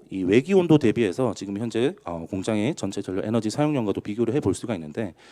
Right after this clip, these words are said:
외기 온도가 그렇게 높지도 않은데 에어컨을 계속 가동하고 있다라든지, 또는 날씨가 그렇게 춥지도 않은데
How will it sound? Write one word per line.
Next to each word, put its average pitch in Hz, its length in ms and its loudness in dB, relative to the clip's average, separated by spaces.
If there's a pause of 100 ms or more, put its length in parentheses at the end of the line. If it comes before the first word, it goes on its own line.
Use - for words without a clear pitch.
(280)
외기 135 220 0
온도가 160 340 4
그렇게 135 300 4
높지도 147 400 8
않은데 87 560 0
에어컨을 123 400 4
계속 90 320 -4
가동하고 101 560 0
있다라든지, 82 760 -4
또는 101 220 -2
날씨가 101 380 -2
그렇게 120 260 -4
춥지도 170 400 -2
않은데 92 400 0